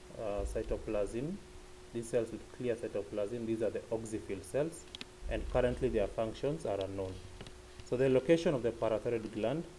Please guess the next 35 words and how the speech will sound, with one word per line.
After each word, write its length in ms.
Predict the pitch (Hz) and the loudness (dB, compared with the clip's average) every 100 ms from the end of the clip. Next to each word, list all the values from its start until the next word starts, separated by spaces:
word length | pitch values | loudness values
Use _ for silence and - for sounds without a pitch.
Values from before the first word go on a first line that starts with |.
| - - | -8 -4
the 100 | 113 | -4
superior 440 | 127 - 151 151 | -4 0 4 4
parathyroid 520 | 151 117 127 117 117 | 4 0 0 -2 0
glands 300 | 113 110 110 | 0 0 -2
are 180 | 104 104 107 | -4 -4 -4
a 100 | 104 | -6
centimeter 580 | - 113 131 131 127 127 107 | -4 -4 0 0 2 0 0
above 500 | 104 110 123 131 113 | 0 4 4 4 0
the 60 | |
inferior 320 | 101 98 113 107 | -4 -2 -2 -2
thyroid 340 | - 104 98 | 0 -2 -2
artery, 360 | 95 - 131 143 - - - - - - | -6 -6 -6 -6 -8 -16 -16 -18 -18 -2
while 200 | 117 113 | 6 6
the 80 | 113 | 6
inferior 640 | 113 110 - - 156 151 | 2 0 -4 2 4 6
parathyroid 560 | 147 113 107 123 117 110 - | 4 2 2 0 -2 -2 -2
gland, 320 | 104 120 160 - - - - - | 0 0 -2 -8 -14 -16 -14 -6
uh, 340 | 110 104 104 104 113 | -2 0 -2 -2 -4
will 140 | 107 104 | -6 -2
be 180 | 123 202 - - - | -2 -2 -8 -14 -10
a 60 | |
centimeter 600 | - 110 101 117 113 127 | -4 -4 -2 -2 0 0
below 480 | 101 101 98 120 120 - - - - - | 0 -2 0 2 2 -2 -10 -16 -18 -8
the 80 | 117 | -4
inferior 320 | 98 - 107 | -4 0 0
thyroid 260 | 101 101 101 | 0 -2 -4
artery. 300 | 95 - - | -6 -8 -14
So 160 | - 117 | -4 0
the 80 | 120 | 0
inferior 400 | 117 - 151 139 | -2 0 2 2
thyroid 340 | 131 123 117 | 2 0 0
artery 320 | 107 - 113 113 | -2 -2 -6 -4
is 380 | 127 131 113 - - | -2 0 -2 -6 -4
the 100 | 101 | -2
landmark, 480 | 101 101 104 120 | -2 -4 -4 -4